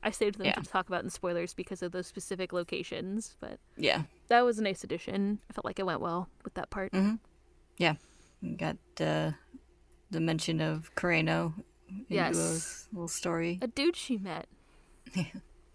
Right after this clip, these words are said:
Speaker 2: Convenience store man.
Speaker 1: <laughs> Yeah, convenience store man. Also, um, yeah, a person who's kind of like Toru, and they're like, "What?"
Speaker 2: Mm-hmm.
Speaker 1: <laughs> Who is kind of like her? I guess Kureno is kind of like her.
Speaker 2: Mm-hmm.
Speaker 1: Yeah, convenience store man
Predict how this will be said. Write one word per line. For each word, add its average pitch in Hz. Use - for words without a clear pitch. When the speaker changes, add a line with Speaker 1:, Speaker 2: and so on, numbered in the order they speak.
Speaker 2:
Convenience 233
store 202
man. 185
Speaker 1:
<laughs> -
Yeah, 269
convenience 269
store 269
man. 254
Also, 220
um, 190
yeah, 214
a 202
person 269
who's 214
kind 262
of 214
like 190
Toru, 240
and 202
they're 185
like, -
"What?" -
Speaker 2:
Mm-hmm. -
Speaker 1:
<laughs> -
Who 254
is 262
kind 233
of 226
like -
her? 196
I -
guess 370
Kureno 196
is -
kind -
of -
like -
her. -
Speaker 2:
Mm-hmm. 185
Speaker 1:
Yeah, 170
convenience 214
store 214
man 196